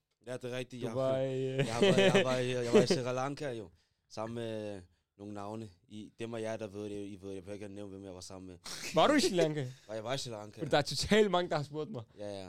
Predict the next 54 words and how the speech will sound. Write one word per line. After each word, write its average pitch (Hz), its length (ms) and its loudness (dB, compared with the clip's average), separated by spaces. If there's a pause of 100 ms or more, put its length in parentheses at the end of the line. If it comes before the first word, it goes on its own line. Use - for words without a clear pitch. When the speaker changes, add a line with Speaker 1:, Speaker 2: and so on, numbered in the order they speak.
(120)
Speaker 2:
om 156 140 -4
du 147 80 0
var 147 120 4
i 139 80 0
Sri 139 60 -4
Lanka. 117 240 -6 (120)
Speaker 1:
Ej, 120 220 0
ej, 123 240 0
folkens, 127 320 -2
kom 127 180 -4
nu, 127 140 -2
bro. 98 220 -12 (140)
Jeg 101 80 -8
har 110 60 -4
postet, 123 600 -2
øh, 107 240 -4 (160)
hvad 104 120 -10
hedder 107 180 -10
det, 117 160 -6
stories, 131 300 -2
hvor 120 140 -2
jeg 113 160 -4
er 110 40 -6
i 113 100 -6
London. 107 400 -6 (200)
Det 110 80 -10
var 113 60 -2
en 117 140 -4
intern 127 440 0
Speaker 2:
<laughs> 113 60 -2
Speaker 1:
joke. 110 260 -2
I 123 40 -10
skal - 140 -10
ikke 117 120 -8
tage 117 120 -6
det 104 80 -8
seriøst. - 460 -10
Speaker 2:
Ja. - 120 0 (380)
Speaker 1:
Men, 117 180 -6
men 113 100 -6
jo, 127 140 2
vi 123 140 -4
var 135 140 2
derhen, 135 260 -2
og 123 60 -4
så 123 100 -4
lavede 123 180 0
vi 120 60 -4
lidt 113 200 -6
video 113 200 -6
og 107 60 -6
sådan - 120 -10
noget. 98 160 -8 (100)
Speaker 2:
Ja. - 40 -20